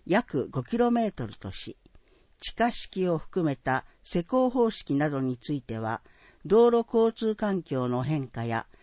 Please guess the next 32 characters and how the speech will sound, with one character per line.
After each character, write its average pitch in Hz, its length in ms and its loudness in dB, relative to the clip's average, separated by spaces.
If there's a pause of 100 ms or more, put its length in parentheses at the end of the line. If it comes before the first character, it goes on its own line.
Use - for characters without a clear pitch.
(220)
街 160 280 -2
並 240 180 2
み 233 60 -4
景 220 240 -2
観 135 280 -4
な 143 120 -2
ど 131 160 -4
へ 120 100 -2
の 120 280 -2
影 135 220 -4
響、 113 520 -6 (300)
さ 247 180 -2
ら 214 120 2
に 151 160 2
は 127 260 0 (200)
駅 190 340 0
周 233 300 0
辺 233 280 -2
地 214 220 -4
域 135 180 -6
の 123 340 0
魅 143 160 4
力 233 360 2
向 220 340 2
上 208 260 0
な 196 160 0
ど 143 160 -2
の 123 180 0
観 175 280 -2
点 117 260 -6
か 113 160 -10
ら、 117 200 -4